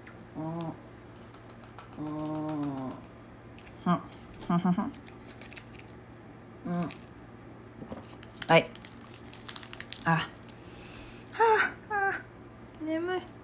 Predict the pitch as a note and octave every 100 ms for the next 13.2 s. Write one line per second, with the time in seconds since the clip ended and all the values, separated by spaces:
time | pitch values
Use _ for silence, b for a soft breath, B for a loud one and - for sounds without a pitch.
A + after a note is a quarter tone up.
0 | - B B B B B B - A3 A4
1 | B4 G#3+ F3+ G3 D#3 D3 F3 A#3 A#3 D3+
2 | - - - - E3+ G#3+ A3+ A3+ F3 C#3+
3 | - - E3 F3+ F#3+ - - - F3+ F3
4 | E3+ B3 E3 C3 - B B B E3+ C4+
5 | D#4 F3+ F3 D#3+ - - D3+ - - -
6 | - - - - - - - B B B
7 | B B - E4+ E4+ C4+ E3+ F3 F3 B3
8 | A3+ - G3+ B3+ B3 F3 D#3 D3 - B
9 | B B A3+ A3 A3+ A3+ - F#3 F#3 E3+
10 | F#3 G#3+ A3 A3 F3+ F3 G3 F#3+ F#3 D#3+
11 | D3 D#3 F3 D#3+ C#3+ - - E3 E3 E3
12 | E3 - - C#3+ - - - - C#3+ C#3+
13 | E3